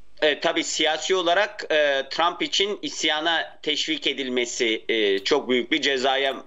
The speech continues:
e, sebep oluyor. E, ve bu gruplar üzerine iç terörizm soruşturması açılması da, e, gösteriye katılanlar açısından daha ciddi bir, e, cezai müeyyide gerektiriyor.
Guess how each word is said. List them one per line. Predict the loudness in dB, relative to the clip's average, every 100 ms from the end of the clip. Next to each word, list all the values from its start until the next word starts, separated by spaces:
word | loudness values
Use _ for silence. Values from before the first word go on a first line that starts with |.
| 0
e, | 2 2 2 0
sebep | 0 0 0 0
oluyor. | -2 2 4 2 0 -12 -16 -4
E, | 0 0 0
ve | 0 0 0
bu | 0
gruplar | 2 0 2 0
üzerine | 2 0 0 2 0 -2
iç | -4 -4
terörizm | -2 -2 0 -2 -2 -2
soruşturması | -2 -2 -2 -2 0 0 2 0
açılması | 0 -2 -2 0 0 0
da, | 0 0 -4 -6
e, | -4 -2 -2 -4 -6 -16 -20 -20 -20 -20 -6
gösteriye | -2 -2 0 2 0 0
katılanlar | -2 -2 -2 0 0 0
açısından | -2 -4 -6 -6 -2 -2 -4 -12 -6 -2
daha | 0 -2
ciddi | -4 -10 -4 -4 -2
bir, | -2 -2 0
e, | 0 2 2 2 0 0
cezai | 0 2 2 2
müeyyide | 0 0 0 -2 -2
gerektiriyor. | -2 -4 -6 -10 -16 -16